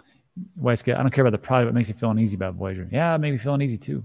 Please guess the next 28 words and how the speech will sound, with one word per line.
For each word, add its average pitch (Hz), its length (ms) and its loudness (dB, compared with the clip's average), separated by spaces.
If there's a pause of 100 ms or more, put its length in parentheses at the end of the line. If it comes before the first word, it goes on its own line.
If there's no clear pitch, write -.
That's - 160 -10
weird. 117 240 0 (2000)
<sighs> - 20 -20
Update - 960 4
and 127 140 4
then 127 160 6
reach 127 220 4
out 120 180 0
to 110 120 -2
him. 95 260 -4 (1300)
But - 80 -20
there's 175 140 -6
a 104 40 -2
lot 107 220 4
of 110 80 2
weird 117 260 4
things 117 180 4
going 113 200 4
on 113 120 4
with 107 200 -2
Luna. 113 240 2
There's 104 140 -6
supposed 143 200 2
to - 60 -2
be 131 60 4
an 110 60 4
airdrop 113 420 4
too, 120 360 4